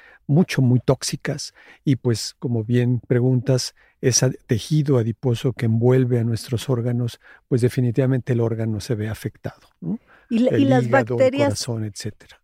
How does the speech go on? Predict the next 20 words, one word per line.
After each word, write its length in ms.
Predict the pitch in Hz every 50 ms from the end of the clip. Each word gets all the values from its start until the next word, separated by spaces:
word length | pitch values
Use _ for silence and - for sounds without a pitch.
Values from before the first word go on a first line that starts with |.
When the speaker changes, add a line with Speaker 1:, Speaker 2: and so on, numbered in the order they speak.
| -
Speaker 2:
eh, 540 | 214 214 220 208 180 165 131 90 78 139 185 - -
nuestro, 440 | 202 208 180 196 - - 185 196 190 175 208 208
estos 220 | - - - 247 233
microorganismos, 1120 | 233 226 - - 175 180 170 - 170 170 190 214 208 - - 214 233 277 - - - _ _ _ _ _ _ _ - -
eh, 340 | - 202 196 185 180 - -
se, 800 | - - - - - 214 202 196 196 190 190 185 180 180 175 - - 170 _
pues, 260 | - 202 180 - - _ - - - -
principalmente 640 | 214 208 196 - 196 - 208 226 220 208 196 - 220
sí 160 | - - 208
se 120 | - -
alteran 540 | 220 214 190 - 202 190 196 202 220 233 - - _ _
porque 380 | - - 185 180 - - 165 -
por 200 | _ - 170 160 165
el 140 | - 175 156
tipo 260 | - 214 185 - 226
de 120 | 214 208 190
alimentación 880 | 175 165 165 165 160 156 156 156 143 - 147 143 - - 202 226 233
que 80 | - 185
estamos 380 | - - - 170 170 170 160 151
dando. 460 | 160 151 156 160 160 214 294 330